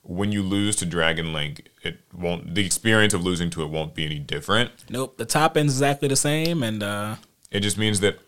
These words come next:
Speaker 1: over Konami's billions of games that they're recording, Math, or not Math Effect, but Dragon Link will lose slightly more.
Speaker 2: Then again, how many of us have lost to a top-decked Quick Launch?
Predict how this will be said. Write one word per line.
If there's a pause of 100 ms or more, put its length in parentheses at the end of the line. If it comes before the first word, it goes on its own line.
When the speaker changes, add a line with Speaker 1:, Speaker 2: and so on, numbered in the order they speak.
(800)
Speaker 1:
over
Konami's
billions
of
games
that
they're
recording,
Math,
or
not
Math
Effect,
but (220)
Dragon
Link
will (220)
lose
slightly (100)
more.
Speaker 2:
Then
again,
how
many
of
us
have
lost
to
a
top-decked
Quick
Launch?